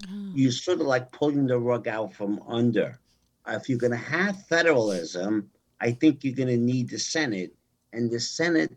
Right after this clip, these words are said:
Speaker 2: is gonna be the, the most deliberative body. Uh, the filibuster, uh, s-, obviously,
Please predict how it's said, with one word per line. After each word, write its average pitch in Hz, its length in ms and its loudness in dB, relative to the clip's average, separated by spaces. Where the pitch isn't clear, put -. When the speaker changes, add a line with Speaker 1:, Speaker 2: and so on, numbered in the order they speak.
Speaker 2:
is 113 240 -6
gonna 120 240 2
be 135 360 2
the, 107 300 -4
the 117 80 -2
most 120 480 2
deliberative 123 840 -2
body. 110 500 -2
Uh, 110 240 0
the 110 180 2
filibuster, 123 1120 0
uh, 95 260 -6
s-, - 260 -4
obviously, 120 1000 2